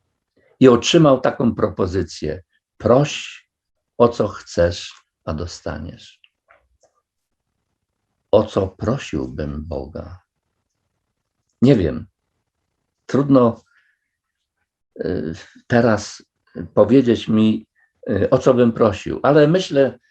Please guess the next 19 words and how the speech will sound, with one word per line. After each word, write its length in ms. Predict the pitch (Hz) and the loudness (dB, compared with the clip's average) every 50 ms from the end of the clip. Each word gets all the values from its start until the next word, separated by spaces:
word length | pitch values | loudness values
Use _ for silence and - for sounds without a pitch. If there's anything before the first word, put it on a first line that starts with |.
| _ _ - | _ _ -6
nie 120 | 156 156 | -4 -4
prosiłbym 600 | 151 - 123 123 113 - 107 90 92 95 98 95 - | -2 -2 -2 -2 -2 -2 -6 -6 -4 -6 -6 -6 -4
o 80 | - 104 | -2 0
Mercedesa 840 | 101 98 98 92 92 - 95 87 98 165 233 - - - 107 104 - _ _ _ _ _ _ _ _ _ _ _ _ _ - | 0 0 0 0 -2 -2 -4 -2 -2 -4 -4 -4 -4 -6 -6 -8 -14 _ _ _ _ _ _ _ _ _ _ _ _ _ -2
nowego, 560 | 120 113 110 101 104 104 101 98 101 98 92 | -2 0 0 0 0 0 0 0 -2 -2 -2
bo 120 | 87 95 | -4 -6
moje 260 | 90 92 95 98 98 | -6 -2 0 0 2
auto 280 | 95 95 98 98 - 101 | 2 2 0 -2 -4 -4
jest 160 | 95 90 - - | -6 -6 -6 -8
już 160 | - 95 - | -10 -10 -8
stare, 480 | - - 107 104 107 120 120 113 113 _ _ _ _ _ - - - _ _ _ _ _ _ _ _ _ _ _ _ _ _ _ | -4 0 0 2 2 2 0 -2 -4 _ _ _ _ _ -20 -20 -20 _ _ _ _ _ _ _ _ _ _ _ _ _ _ _
zaczyna 420 | - 98 87 - 101 98 95 90 | -2 -2 -2 -2 -2 -2 -2 -2
rdzewieć. 720 | 87 85 92 104 107 98 101 113 113 - - - - _ _ _ _ _ _ _ _ _ _ _ _ _ _ _ _ _ _ _ _ _ - | -2 -2 -2 -2 -2 -2 -4 -6 -8 -8 -12 -20 -20 _ _ _ _ _ _ _ _ _ _ _ _ _ _ _ _ _ _ _ _ _ 2
Nie 120 | 120 127 | 2 4
prosiłbym 520 | 127 165 175 170 160 - 143 127 113 113 113 | 4 4 2 2 2 2 2 2 4 4 6
o 60 | 110 | 6
jakąś 300 | 104 101 98 - 101 98 | 4 2 0 -4 -8 -8
wspaniałą 560 | 95 - - 92 98 101 101 95 92 90 87 | -8 -4 -2 0 0 2 2 0 0 -2 -2
willę. 460 | 87 110 120 131 135 127 123 123 - | -2 -2 -2 -2 -2 -6 -8 -10 -10